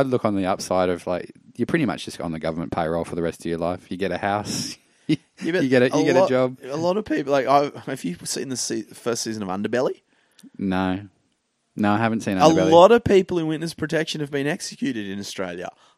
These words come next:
Speaker 2: A lot.
Speaker 1: Oh, right. Yeah,
Speaker 2: Police,
Speaker 1: because the cops,
Speaker 2: police,
Speaker 1: because the cops are dirty.
Speaker 2: yeah, police
Speaker 1: Yeah.
Speaker 2: aren't immune to, and I mean, you know, I think we should, I honestly believe police, nurses, teachers should be paid more. So, um, I don't blame, you know, if,
Speaker 1: Yeah, yeah.
Speaker 2: if I'm earning eighty grand a year and people shoot at me and someone says,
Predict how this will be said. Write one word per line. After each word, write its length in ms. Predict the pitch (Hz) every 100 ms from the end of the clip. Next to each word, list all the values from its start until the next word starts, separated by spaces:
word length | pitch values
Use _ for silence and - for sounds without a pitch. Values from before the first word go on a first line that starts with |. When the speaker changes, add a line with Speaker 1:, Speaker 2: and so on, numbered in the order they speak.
| -
Speaker 2:
A 140 | 120
lot. 880 | 117 117 110 107 110 82 - - - -
Speaker 1:
Oh, 60 | 107
right. 400 | 95 95 92 - _
Yeah, 120 | 135 120
Speaker 2:
Police, 120 | 113
Speaker 1:
because 240 | 120 139
the 60 | 117
cops, 140 | -
Speaker 2:
police, 300 | 247 175 - -
Speaker 1:
because 160 | 139
the 80 | 123
cops 260 | - 123 -
are 60 |
dirty. 300 | 95 104 92
Speaker 2:
yeah, 260 | 95 185 107
police 300 | - 208 -
Speaker 1:
Yeah. 80 | 190
Speaker 2:
aren't 100 | 170
immune 460 | 143 143 147 156
to, 420 | 143 143 131 127 123
and 140 | 202
I 60 | 392
mean, 160 | 415
you 100 | 370
know, 180 | 156 151 180
I 160 | 160 165
think 200 | - 147
we 100 | 131
should, 220 | - 120 123
I 200 | 135 156
honestly 520 | 139 139 131 139 127
believe 380 | 120 127 123 120
police, 500 | - 135 131 - - - _ -
nurses, 420 | 123 127 - 123
teachers 340 | - 127 -
should 140 | - 120
be 80 | 113
paid 240 | 120 113
more. 320 | 123 127 92
So, 440 | - - 117 117 117 - - - _
um, 480 | 107 113 117 110 101
I 100 | 117
don't 240 | 123 127 117
blame, 260 | 120 180
you 220 | 123 127 123
know, 120 | 127
if, 120 | 156
Speaker 1:
Yeah, 240 | 113 104
yeah. 160 | 98 95
Speaker 2:
if 140 | -
I'm 160 | 151 160
earning 220 | 147 131
eighty 220 | 120 117
grand 320 | 110 113 110 104
a 40 |
year 260 | 104 107 110
and 80 |
people 220 | 107 107 107
shoot 320 | - 123 117
at 160 | 110
me 100 | 117
and 100 | 113
someone 280 | 113 120 113
says, 280 | 110 104